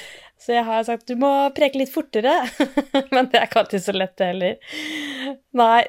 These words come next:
det er noe med det at, eh, man som foreldre på en måte mister en del verdifull, eh,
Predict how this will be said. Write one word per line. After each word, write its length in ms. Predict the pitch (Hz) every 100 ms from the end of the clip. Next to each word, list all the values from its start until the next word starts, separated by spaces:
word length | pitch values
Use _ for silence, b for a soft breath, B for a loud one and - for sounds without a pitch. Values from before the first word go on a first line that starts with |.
| 220
det 140 | 240
er 320 | 214 208 208
noe 160 | 226 226
med 160 | 202 190
det 160 | 214 254
at, 380 | 220 208 _ -
eh, 800 | 202 196 196 196 196 196 196 196 196
man 240 | 202 196
som 240 | 196 202 196
foreldre 480 | - 214 180 165 175 180
på 80 | 202
en 60 | 196
måte 240 | 185 180
mister 480 | 196 208 - 180 170
en 140 | 180
del 220 | 175 160 170
verdifull, 640 | 170 175 165 - 165 165 165
eh, 640 | 170 170 170 170 170 175